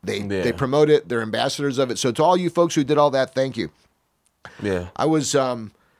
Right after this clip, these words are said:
Speaker 1: I was wanting to get to a couple things in the podcast, and the first thing is, is that while, while we had a lot of good success, I personally erred on something that was really important, which was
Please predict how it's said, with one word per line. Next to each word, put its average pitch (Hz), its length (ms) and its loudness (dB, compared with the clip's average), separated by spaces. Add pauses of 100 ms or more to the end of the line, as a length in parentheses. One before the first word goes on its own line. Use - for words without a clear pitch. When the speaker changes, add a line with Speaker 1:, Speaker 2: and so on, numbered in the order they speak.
(720)
Speaker 1:
I - 20 0
was 139 140 -2
wanting 220 220 2
to 160 80 2
get 165 160 2
to 147 80 -4
a - 40 -4
couple 127 280 -2
things 131 400 -6
in 113 80 -4
the 120 80 -4
podcast, 120 600 -2
and 110 200 -6
the - 80 -6
first 202 240 0
thing 131 160 0
is, 113 160 -4
is 101 120 -6
that 120 180 -2
while, 110 260 -2 (680)
while 113 200 0
we 117 120 -4
had 160 120 0
a 139 60 0
lot 127 200 2
of 113 300 -6
good 139 160 -2
success, 104 640 -4 (220)
I 147 240 2
personally 113 600 -4
erred 110 460 -2 (220)
on 101 320 -2
something 110 340 -4
that 101 80 -4
was 101 160 -6
really 123 140 2
important, 107 420 -2
which - 180 -6
was 110 300 -2